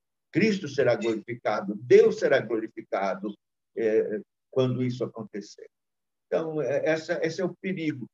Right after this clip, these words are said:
de sempre. Nós estamos caminhando de novo, nos afastando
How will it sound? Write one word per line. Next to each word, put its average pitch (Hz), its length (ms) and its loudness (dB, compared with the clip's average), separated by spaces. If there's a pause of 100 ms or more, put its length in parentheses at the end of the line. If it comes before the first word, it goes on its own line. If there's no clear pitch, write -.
(200)
de 220 140 -4
sempre. 147 500 0 (880)
Nós 160 380 0
estamos - 520 0 (300)
caminhando 143 640 -2
de 170 80 0
novo, 135 480 0
nos 131 160 -6
afastando 117 760 -4